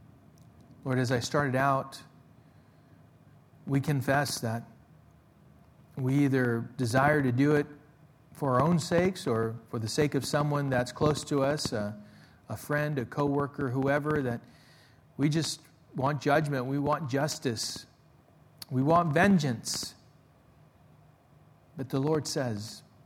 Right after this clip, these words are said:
"Vengeance is mine." What you love above judgment is mercy. Oh, and how it was that mercy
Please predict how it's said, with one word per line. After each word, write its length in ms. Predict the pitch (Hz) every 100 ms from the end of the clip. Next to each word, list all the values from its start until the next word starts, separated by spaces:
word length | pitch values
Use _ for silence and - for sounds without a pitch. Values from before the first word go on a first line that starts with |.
| - - _ -
"Vengeance 600 | 127 135 147 139 123 -
is 180 | 110 107
mine." 420 | 104 92 90 107 - - _ _ - - _ _ _ - _ _ _ _ - _ _ _ _ _ _ _ _ 135
What 140 | 143
you 180 | 165 185
love 280 | 170 165 156
above 360 | 131 147 131 - - - _ _ _ _ _ _ _ _ _ _ - 120
judgment 720 | 147 143 120 110 - - - - - _ _ _ - _ _ -
is 160 | 104
mercy. 480 | 117 135 - - 98 - _ - - _ _ _ _ _ _ _ - _ _ _ - _ _ - -
Oh, 160 | 127
and 120 | 139
how 240 | 110 135 110
it 40 |
was 400 | 123 120 107 113
that 180 | 107 104
mercy 440 | 120 120 - 113